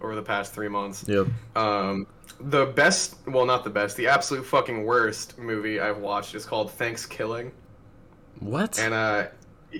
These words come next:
Speaker 1: it's a, it's a movie that was made with three thousand dollar budget by a bunch of bored college students about a turkey that kills people.
Speaker 2: Oh, lovely.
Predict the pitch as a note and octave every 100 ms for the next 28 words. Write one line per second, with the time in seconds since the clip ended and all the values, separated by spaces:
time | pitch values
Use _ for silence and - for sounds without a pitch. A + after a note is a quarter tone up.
0 | B2 C#3 - - - - - - - -
1 | - - - C#3+ D3+ E3 D#3+ C#3+ C3 A#2
2 | D3+ D#3+ D3 D#3+ G3 F#3 C#3+ C#3 C3 C3
3 | C3 B2 B2 - - - - - D3 C#3+
4 | C#3 B2+ A#2+ A2+ A2 G#2+ A2 F2+ G#2+ G#2
5 | A2+ A2 - - - G#2+ - G#2+ A2 -
6 | A2 G#2 G#2 - A2 G#2+ G#2 G2+ F#2+ G#2+
7 | G#2 - - - - - C#3+ A#2 G#2+ G#2
8 | - - A2 G#2 E3 E3 - F#2+ - -
9 | - G#2 G2 F#2 F#2 G#2 A#2 G#2+ F2+ F2+